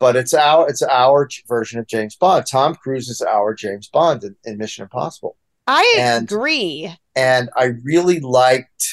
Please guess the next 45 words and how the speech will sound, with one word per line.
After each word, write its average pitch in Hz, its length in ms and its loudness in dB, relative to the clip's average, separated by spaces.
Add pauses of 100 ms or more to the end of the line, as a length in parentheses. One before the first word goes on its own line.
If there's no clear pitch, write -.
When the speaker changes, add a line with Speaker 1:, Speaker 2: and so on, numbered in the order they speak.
(580)
Speaker 1:
I 127 100 2
liked 151 320 0
that 147 180 4
actress, 131 540 -2
that 107 160 0
Haley 127 400 0
Atwell. 101 640 -2 (220)
Speaker 2:
Yeah, 233 240 4
yeah, 240 180 4
yeah. 202 360 2
Speaker 1:
Um, 95 360 -6 (300)
she's - 300 -4
a 135 60 -6
terrific 151 400 -4
stage 117 380 -4
actress - 420 -10
too. - 220 -12
She - 180 -18
just 120 220 -14
won 113 480 -4 (480)
a - 60 -8
bunch 113 280 -2
of 101 80 -14
awards 101 480 -6
for 95 180 -12
stage 101 440 -8
work 95 240 -10
in 87 100 -20
London 90 340 -16
a 87 100 -20
couple - 300 -14
of 92 80 -16
years 90 300 -20
ago. - 320 -8
She's, - 340 -16 (260)
she's 139 200 -8
a 139 80 0
real 143 240 2
talent, - 460 -4 (180)
you 104 80 -18
know. 95 160 -12
She's - 280 -20
a 110 40 -10
really, 123 480 -8
really, 107 380 -8